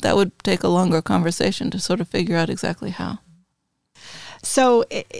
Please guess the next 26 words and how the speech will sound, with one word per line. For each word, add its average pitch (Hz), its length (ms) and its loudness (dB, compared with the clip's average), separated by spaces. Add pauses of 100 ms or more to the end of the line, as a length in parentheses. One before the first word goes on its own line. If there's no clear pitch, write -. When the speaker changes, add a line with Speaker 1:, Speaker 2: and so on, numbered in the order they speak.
(120)
Speaker 2:
in 262 160 4
this 285 180 4
question 285 360 2
and 214 100 2
answer, 226 560 2
I 196 140 2
hear 202 480 0
you 196 320 2
all 185 320 2
as 190 200 -2
historians 196 1120 0 (300)
having 214 320 0
a 196 60 0
conversation 196 800 -2
where 180 440 -2 (300)
Maybe 202 300 2
as 185 140 0
usual, 196 440 0
Risa 190 320 -2
is 180 100 -4
playing 190 220 -2
the 185 60 0
role 185 160 0
of 180 100 -4
the 185 100 -2
lumper, 196 600 2